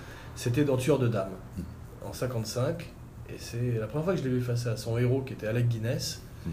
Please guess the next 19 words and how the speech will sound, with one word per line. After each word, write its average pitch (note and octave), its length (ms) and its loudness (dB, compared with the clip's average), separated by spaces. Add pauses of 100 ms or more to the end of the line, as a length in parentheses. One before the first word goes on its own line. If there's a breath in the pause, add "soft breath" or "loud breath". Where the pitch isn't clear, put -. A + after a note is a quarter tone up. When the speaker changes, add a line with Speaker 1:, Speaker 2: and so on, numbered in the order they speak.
(140)
Speaker 1:
qui - 100 -2
était C3 120 0
aussi A#2+ 200 2
un A2 100 2
homme A#2 140 4
aux G#2+ 60 0
mille A2 180 0
visages, C3 420 2
un A2+ 40 2
petit F#2 120 0
Speaker 2:
Ouais. D#2 100 2
Speaker 1:
peu A#2 80 0
comme G#2+ 200 -4
lui, E3 160 4
tu A#2 120 -4
vois. A2 160 0
Speaker 2:
Incroyable. F2 360 4 (640 loud breath)
Speaker 1:
<clears throat> - 20 -
Ben, A#2 960 12